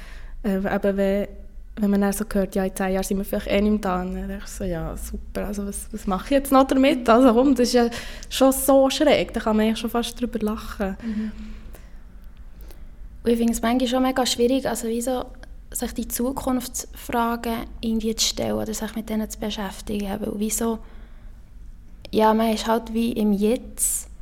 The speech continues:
Speaker 3: und klar muss man sich damit beschäftigen, was irgendwie in einem Jahr ist, aber irgendwie finde ich so, man muss doch auch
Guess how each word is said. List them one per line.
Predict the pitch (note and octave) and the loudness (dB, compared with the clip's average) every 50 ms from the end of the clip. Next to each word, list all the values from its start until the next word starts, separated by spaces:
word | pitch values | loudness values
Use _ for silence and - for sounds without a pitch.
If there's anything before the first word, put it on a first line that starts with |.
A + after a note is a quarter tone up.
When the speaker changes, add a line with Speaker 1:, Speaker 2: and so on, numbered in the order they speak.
| - - - - | -16 -16 -6 -2
Speaker 3:
und | A3+ A3+ G#3+ G#3+ | 0 0 0 0
klar | - - A3 G#3 G#3+ | -2 0 2 2 4
muss | A3+ A#3 A#3+ A#3 A#3 | 4 4 2 2 0
man | B3 A#3 | -2 -2
sich | A#3+ A#3+ A3+ A3+ | 0 -2 -4 -2
damit | - A#3+ A#3 A3 A3 G#3+ | -2 0 0 0 0 -2
beschäftigen, | - G#3+ G#3+ - G#3+ G#3+ G#3 G#3 G#3+ A#3+ G#3+ G#3 G#3 G#3 G#3 G#3 G3+ | -2 -4 -2 -2 -2 -4 -4 -4 -4 -4 -2 0 0 2 2 0 0
was | G3+ G3+ - | -2 -4 -4
irgendwie | - G#3 G3+ G3+ G3+ G3+ G#3+ G#3 | -4 -2 -2 -2 -2 -2 -4 -4
in | G3+ G3+ G3+ | -2 -2 -2
einem | G3+ G3+ | -2 -2
Jahr | G3+ G3+ G#3+ - A3+ A3+ | -4 -4 -6 -6 -6 -6
ist, | A3+ G#3+ - | -6 -6 -4
aber | - - - - - | -6 -6 -6 -6 -4
irgendwie | A#3 A3+ A3 A3 G#3+ - A3+ A3+ | -2 -2 -2 -2 -2 -4 -4 -6
finde | A3+ - A#3 A3 G#3+ | -4 -6 -4 -4 -2
ich | G#3 G#3 | -4 -4
so, | - A#3 A3+ A3 A3 - - - - - - - - - - - - - - - - - - - - - - - - - - - - - - | -4 -4 -4 -6 -6 -10 -16 -16 -18 -16 -16 -16 -16 -14 -14 -14 -14 -14 -12 -12 -14 -14 -12 -14 -14 -14 -14 -14 -14 -14 -12 -12 -14 -6 0
man | A#3 A3+ A#3 | 4 6 6
muss | A3+ A3 A3 - | 8 6 4 2
doch | - A3+ G#3+ - - | 0 -2 -2 -2 0
auch | - A3 A3+ A3+ A3+ A3 G3+ - - | 4 6 6 6 6 4 2 0 -6